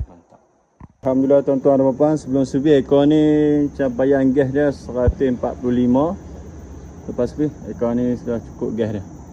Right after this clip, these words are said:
Seratus enam puluh P S I dari kilang. Okey, siap untuk unit pertama, kita akan servis pada unit kedua.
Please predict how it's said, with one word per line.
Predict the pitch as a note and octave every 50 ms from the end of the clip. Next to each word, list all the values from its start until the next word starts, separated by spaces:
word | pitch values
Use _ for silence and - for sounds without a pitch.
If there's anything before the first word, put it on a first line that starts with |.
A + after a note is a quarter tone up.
| - - - - - - - - - - - -
Seratus | A#2 G#2+ - - A2+ G#2+
enam | A2+ A#2 A2+ A2 -
puluh | A2 A2 G#2+
P | - - A2+
S | G#2+ - - -
I | - G2+ F#2+ F2+ F2+ - - - - - - - - - - - - - - - - - - - -
dari | - G#2 G2+
kilang. | G2+ - A2 G#2 G2 F#2 F2 E2+ E2 - - - - - - -
Okey, | - A#2+ A#2+ A#2 - - G#2+ G#2+ A#2 -
siap | - - - B2+ A#2 A2 G#2 -
untuk | - G2 - G2 -
unit | G2+ G#2 G#2+ - -
pertama, | - G#2+ A2 B2 D3 D#3
kita | C#3+ - G#2
akan | G2+ G#2 F#2+
servis | - - G#2+ G2+ F2
pada | G#2+ G2 G2
unit | G2 F#2+ - -
kedua. | G2+ G2 F2+